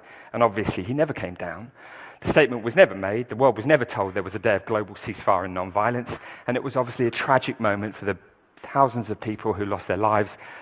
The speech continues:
there and then subsequently all over the world.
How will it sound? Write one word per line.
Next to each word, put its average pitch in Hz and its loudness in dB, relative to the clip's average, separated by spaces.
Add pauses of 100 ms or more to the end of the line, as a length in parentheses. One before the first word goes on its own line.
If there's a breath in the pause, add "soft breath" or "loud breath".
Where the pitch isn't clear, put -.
(120 loud breath)
there 123 6
and 113 -2
then 98 -4
subsequently - -8
all 90 -6
over 87 -6
the 85 -12
world. 90 -6